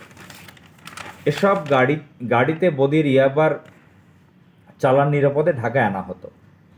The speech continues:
মাদকের মহাজন হিসেবে সারা দেশে সমালোচিত বদি বিতর্ক এড়াতে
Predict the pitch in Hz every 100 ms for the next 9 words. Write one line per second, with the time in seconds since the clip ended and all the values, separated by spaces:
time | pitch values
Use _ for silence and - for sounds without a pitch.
0 | _ _ _ _ _ _ _ _ 123 139
1 | 160 170 160 147 165 170 180 180 170 170
2 | 156 143 147 151 - 120 120 - - _
3 | - _ _ _ _ _ _ _ _ -
4 | 147 151 156 180 165 131 131 156 135 131
5 | 151 151 165 143 147 156 117 117